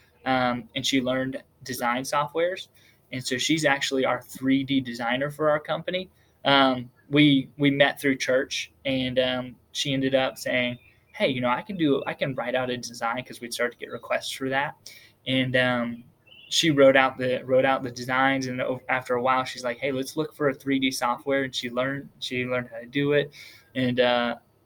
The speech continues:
and man, it's been such a cool. And then since then, you know, I, I got engaged to her, married her,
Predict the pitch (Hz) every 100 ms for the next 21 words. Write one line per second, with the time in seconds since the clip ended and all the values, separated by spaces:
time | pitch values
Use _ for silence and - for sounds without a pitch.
0 | _ 151 143 147 143 147 135 160 139 135
1 | - 156 139 135 131 160 147 147 143 139
2 | 135 135 135 135 131 131 - 131 135 135
3 | 139 139 135 139 135 135 135 135 135 135
4 | 135 131